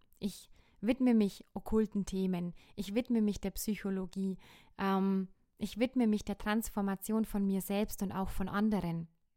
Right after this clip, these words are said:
Und so machen es ganz, ganz viele andere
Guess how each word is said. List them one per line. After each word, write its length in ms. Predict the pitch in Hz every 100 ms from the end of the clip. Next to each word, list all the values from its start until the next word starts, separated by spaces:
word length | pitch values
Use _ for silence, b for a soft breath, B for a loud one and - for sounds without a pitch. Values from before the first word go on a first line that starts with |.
| _ _ _ b b b b b
Und 160 | - 202
so 380 | - 220 226 233
machen 300 | 208 196 202
es 160 | 196 -
ganz, 320 | 202 214 214
ganz 280 | 208 208 -
viele 340 | 208 202 196
andere 500 | 196 196 190 185 185